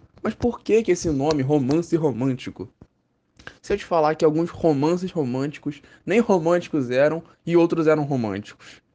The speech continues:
faz sentido pra você? Não faz muito? Vamos em partes.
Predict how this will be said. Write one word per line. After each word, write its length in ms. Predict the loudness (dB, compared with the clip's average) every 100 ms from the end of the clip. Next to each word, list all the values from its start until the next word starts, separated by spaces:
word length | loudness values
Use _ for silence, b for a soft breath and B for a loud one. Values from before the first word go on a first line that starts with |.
| _ _
faz 220 | 2 2
sentido 340 | 2 2 2 4
pra 120 | 4
você? 420 | 4 4 2 2 -4 _ _ _
Não 120 | 2 4
faz 180 | 4
muito? 380 | 4 2 0 -6 b b b
Vamos 260 | 2 4
em 80 | 2
partes. 560 | 0 -4 -6 -16 -18